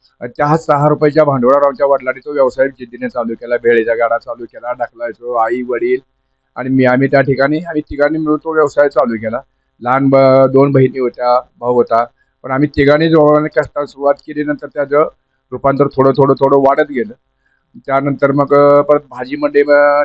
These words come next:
नवीन भाजी मंडईमध्ये आपण त्या ठिकाणी एक गाळाही नगरपालिकेकडून घेतलेला. त्या ठिकाणी आपण अमोल नाश्ता सेंटर या नि-, अ, दुकाना नावानं हॉटेलही चालू केलं.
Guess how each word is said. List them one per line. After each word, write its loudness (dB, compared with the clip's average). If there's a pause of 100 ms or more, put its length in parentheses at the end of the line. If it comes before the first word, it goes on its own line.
नवीन -4
भाजी -4
मंडईमध्ये -2
आपण -2
त्या -6
ठिकाणी -8
एक -8
गाळाही 2
नगरपालिकेकडून -4
घेतलेला. -20 (480)
त्या -4
ठिकाणी -2
आपण 0
अमोल 2
नाश्ता 0
सेंटर -2
या 4
नि-, -6 (420)
अ, -2
दुकाना 0
नावानं 2 (540)
हॉटेलही 2
चालू 2
केलं. -2